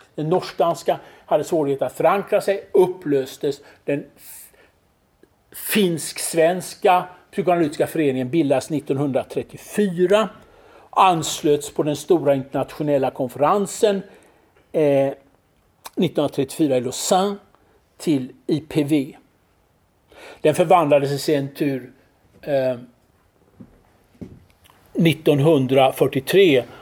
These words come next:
då Kulovesi dog, blev det Svenska Psykoanalytiska Föreningen på grund av att det fanns bara en finländare med. Och han dog, och eftersom han dog så,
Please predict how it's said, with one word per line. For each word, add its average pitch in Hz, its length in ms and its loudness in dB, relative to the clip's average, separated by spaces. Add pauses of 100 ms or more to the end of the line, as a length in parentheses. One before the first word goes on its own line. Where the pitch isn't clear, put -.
(180)
då 135 140 -2 (460)
Kulovesi 156 640 4
dog, 170 440 2 (480)
blev 160 220 4
det 120 100 -4
Svenska 139 840 2
Psykoanalytiska 139 640 -2
Föreningen 156 520 4
på - 120 -6
grund 147 100 2
av 123 60 0
att - 60 -10
det 139 80 0
fanns - 300 0
bara 127 200 2
en 131 140 -2
finländare 120 600 -4
med. 190 300 2 (460)
Och 135 160 -2
han 123 260 -2
dog, 180 320 4
och 170 100 4
eftersom 143 340 -2
han 131 160 0 (120)
dog 139 200 2 (560)
så, - 180 2